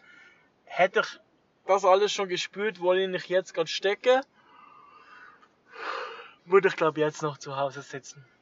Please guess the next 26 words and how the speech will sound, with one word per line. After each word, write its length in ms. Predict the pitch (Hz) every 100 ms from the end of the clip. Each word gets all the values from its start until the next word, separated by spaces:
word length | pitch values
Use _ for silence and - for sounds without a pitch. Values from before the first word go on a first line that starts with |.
| _ _ _ _ _ _
Weil 120 | 135
das 160 | 131 -
ist 120 | -
echt 140 | 131
grad 220 | - 135
heftig. 420 | - - - - - _ _ _ _ _ _ _ _ _ _ _ _ _ -
Das 140 | 135
ist 200 | 139 -
echt 240 | 143 135 -
grad 200 | 123 -
heftig 400 | 123 - 127 120
und 360 | 123 123 - - _ _ _ _ _ _ _ _ _
ich 140 | -
muss 340 | 143 175 202 160
wirklich 360 | 170 170 156
grad 180 | - 143
auch 180 | 120 131
sagen, 520 | - 127 127 135 135 _ _ _ _ _ _ _ _ _ _
ich 100 | -
hab 160 | - -
keine 360 | 135 131 131
Ahnung, 240 | 120 123 120
wie 60 |
ich 60 | 117
das 180 | 123 -
hinkriege. 600 | 117 113 113 117 117